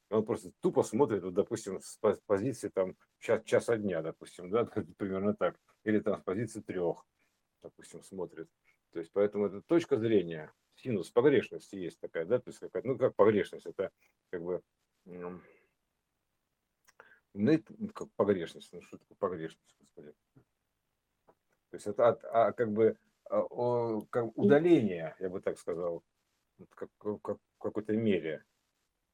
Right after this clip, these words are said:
Speaker 1: Вот. То есть удаление в какой-то мере, то есть не какая-то не погрешность
Speaker 2: Мгм.
Speaker 1: даже. То есть это просто удаление в какой-то мере. Вот.
Speaker 2: Ну
Speaker 1: Ну,
Speaker 2: да.
Speaker 1: короче, вот,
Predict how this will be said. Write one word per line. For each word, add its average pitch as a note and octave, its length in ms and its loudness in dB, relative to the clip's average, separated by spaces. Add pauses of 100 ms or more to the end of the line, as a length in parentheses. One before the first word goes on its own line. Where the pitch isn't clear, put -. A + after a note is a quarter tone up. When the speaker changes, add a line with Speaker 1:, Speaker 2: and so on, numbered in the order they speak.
(160)
Speaker 1:
Вот. F2 240 -6 (760)
То F#2 80 -12
есть - 140 -18
удаление B2 460 4
в - 40 -18
какой-то A2+ 360 -6
мере, F#2+ 320 0
то - 120 -10
есть - 160 -14
не G2+ 160 -4
какая-то A2 320 -2
не G#2+ 100 -6
погрешность G2+ 720 -2 (440)
Speaker 2:
Мгм. A3 260 2
Speaker 1:
даже. - 100 -16 (560)
То E2 80 -12
есть - 120 -20
это - 120 -20
просто G2 280 -10
удаление F#2+ 460 -2
в - 40 -20
какой-то F2 320 -14
мере. E2 360 -12 (680)
Вот. - 180 -12
Speaker 2:
Ну G#3+ 100 -4
Speaker 1:
Ну, - 100 -6
Speaker 2:
да. - 0 -
Speaker 1:
короче, F3+ 360 6
вот, D3+ 180 4